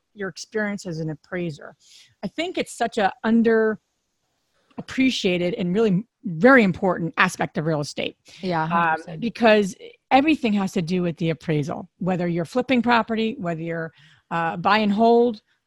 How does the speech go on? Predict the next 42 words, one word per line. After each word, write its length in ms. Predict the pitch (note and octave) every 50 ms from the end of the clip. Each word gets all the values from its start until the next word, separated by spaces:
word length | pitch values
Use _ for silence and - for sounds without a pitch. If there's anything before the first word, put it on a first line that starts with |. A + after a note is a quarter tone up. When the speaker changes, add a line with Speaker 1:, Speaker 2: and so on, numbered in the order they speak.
| _ _
Speaker 1:
uh, 200 | - F3+ E3+ E3+ -
even 200 | C4 C4+ F4+ A4
if 120 | A4+ - -
you're 100 | G3 C#3+
wholesaling, 680 | E3+ G#3 D4+ A4 - - - D3+ C3+ - - - -
really 280 | E3+ F#3+ G#3+ F#3+ F3
every 240 | E3+ - B3+ D#4+ F3+ -
aspect 500 | - F#3+ G#3+ B3 - - - F#3 F3 -
of 120 | - E3+ F3
investing 600 | F3 E3+ D#3 F3 G3+ - - - F#3+ D#3+ E3 D#3+
in, 120 | D#3+ D#3+ -
in 180 | - F3 E3
this, 240 | E3 E3+ D3+ - - _ _ D4+ G#3+ F#3
in 140 | - G#3 F3+
this 140 | E3+ D3+ -
business, 500 | _ A#3+ A#3 G3+ G#3 F3+ E3 D3 - - _ _ - - - - - _ _
you 100 | G3+ F#3+
gotta 260 | G3+ A#3+ A#3+ A#3 A#3+
kinda 260 | - - A#3 A#3 G#3
have 180 | G3+ G3+ G3+ F#3
a 40 |
sense 400 | F3 - - - E3+ E3+ E3+ D#3
of, 260 | - E3 E3 D#3+ D#3 E3 -
of, 260 | - F3+ E3 E3 D#3 - - - -
uh, 60 | - C4 A#3 C4
have 200 | - F#3 F3 D#3+ E3+ F3+ - -
a, 80 | A3 - - _ _
you 100 | - D4+
know, 160 | G3 D3 D#3+
having 280 | G3 F#3 F#3+ F#3 G3+ G3
a 60 | F#3
handle 260 | E3+ E3 F#3+ A3+ A3+
on 100 | F3+ E3
the 80 | D#3+ D#3+
appraised 400 | D#3+ - - F3 E3 D#3+ C#3+ C#3+
value. 520 | D#3 E3 E3 F3 G3 G3 F3 D#3+ D#3 D#3 D#3 - - - - - - _
I'm 80 | - A#3
curious, 460 | - - - A#4 C5+ C5+ G4+ - - -
as 160 | - G#3 F#3+ F#3+
an 100 | G3 F#3
appraiser 480 | F3 - - - A#3 A#3 A#3+ A3+ A3
yourself, 840 | F#3 E3 E3+ D#3+ - - - - G#3 E3 B2+ D#3 - - - - _